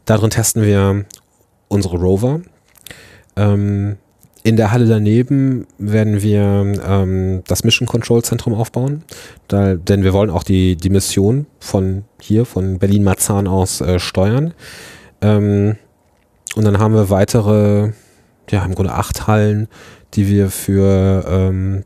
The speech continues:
dann die Fertigung nutzen können. Wir, Fertigung,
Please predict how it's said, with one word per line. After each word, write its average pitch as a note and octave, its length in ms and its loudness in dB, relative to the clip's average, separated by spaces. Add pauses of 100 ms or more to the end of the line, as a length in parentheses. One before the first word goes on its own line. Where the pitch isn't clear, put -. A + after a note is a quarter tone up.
dann G#2 120 0
die G2+ 60 0
Fertigung F#2+ 460 0
nutzen F#2+ 260 -6
können. G2+ 240 -10 (920)
Wir, G2 180 0
Fertigung, F2 640 -2